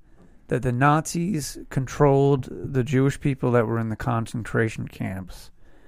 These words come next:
by giving them, f-, making them ingest fluoride, and it apparently would make them docile and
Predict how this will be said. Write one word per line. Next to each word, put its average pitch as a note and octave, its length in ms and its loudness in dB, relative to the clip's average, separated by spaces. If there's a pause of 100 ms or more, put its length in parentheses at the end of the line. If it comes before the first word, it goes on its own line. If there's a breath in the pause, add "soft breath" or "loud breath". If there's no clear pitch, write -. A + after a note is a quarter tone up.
(460 soft breath)
by A2 220 4
giving C3 360 0
them, A2 200 -2
f-, - 220 -14 (200)
making D#3+ 440 6
them C#3 140 4
ingest B2 460 2
fluoride, B2+ 560 8
and A#2+ 120 -2
it A#2 80 0
apparently C#3 480 2
would B2 180 0
make B2+ 200 2
them A#2 180 -4
docile A#2+ 920 2
and A2 380 -6